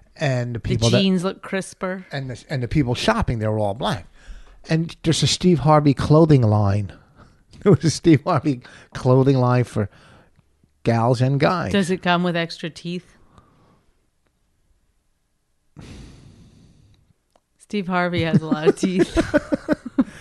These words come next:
Speaker 1: He has a book. I saw his book there. The St-, Steve Harvey is an enterprise. He's his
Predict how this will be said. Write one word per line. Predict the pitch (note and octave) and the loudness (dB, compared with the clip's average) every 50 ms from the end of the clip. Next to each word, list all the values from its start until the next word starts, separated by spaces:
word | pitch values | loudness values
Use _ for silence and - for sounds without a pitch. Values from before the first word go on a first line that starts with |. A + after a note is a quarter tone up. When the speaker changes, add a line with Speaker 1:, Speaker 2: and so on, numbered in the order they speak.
| - - - - | -20 -20 -4 2
Speaker 1:
He | - B2+ | 4 6
has | A#2+ A#2+ A#2+ - | 6 6 6 4
a | A#2 | 0
book. | - - C3 C3+ D#3+ - - - | 4 6 6 6 6 4 0 -2
I | C#3 B2+ | -2 -2
saw | - - D3 C3 | -2 0 0 0
his | A#2 G#2 | 0 0
book | F#2+ - - C3+ B2+ - - - | 0 2 2 2 2 2 0 2
there. | D3 C#3+ D3 D3 D3+ D3+ D3+ D3+ C#3+ - - - - - - - _ _ _ - | 2 4 4 4 4 4 4 2 2 -2 -8 -20 -20 -20 -20 -20 _ _ _ -10
The | - - | -8 -8
St-, | - - - C#3+ | -6 -8 -8 -8
Steve | - - - B3 G#3+ C#3+ | -6 -2 0 0 2 4
Harvey | D3+ D3 D3 D#3 D#3 E3 E3 E3 - C#3+ | 4 6 6 6 6 6 4 4 4 4
is | C#3+ B2+ C3 C#3 A#2+ - - - _ _ _ - - _ _ - | 6 6 6 6 4 2 -4 -10 _ _ _ -20 -20 _ _ -10
an | D3+ C3+ | -10 -8
enterprise. | - - E3+ F#3 G3 - D3+ A#2+ - - F#2+ F2 - C2 - - - - - | -6 -4 -4 -4 -2 -2 -4 -2 -2 -4 -6 -6 -8 -10 -12 -14 -16 -6 -2
He's | D3+ D#3 E3 - | 0 0 2 2
his | - C#3+ A2+ | 0 0 0